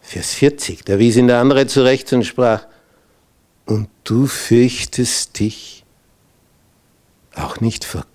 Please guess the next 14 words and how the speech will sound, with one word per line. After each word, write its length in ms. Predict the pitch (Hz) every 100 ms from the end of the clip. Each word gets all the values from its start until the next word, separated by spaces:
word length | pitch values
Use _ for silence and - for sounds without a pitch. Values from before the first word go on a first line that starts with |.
| _
Gott, 320 | - - - _ _ - _ _ _ _ _ _ _ _ _ _ _ _ _ _ _ _
der 80 | -
du 120 | 120
doch 160 | 120 117
in 120 | 123
gleicher 400 | 110 113 127 135
Verdammnis 720 | 127 113 - 87 92 113 -
bist?“ 500 | - 190 - - - _ _ _ _ _ _ _ _ _ _ _ _ _ _ _ _ _ _ _ _ _ _ _ _ _ _ _ _ _ _ _ _ - -
Wir 140 | 110
sind 160 | 123 131
es 140 | -
zwar 160 | - 120
mit 160 | 123
Recht, 440 | 147 180 - -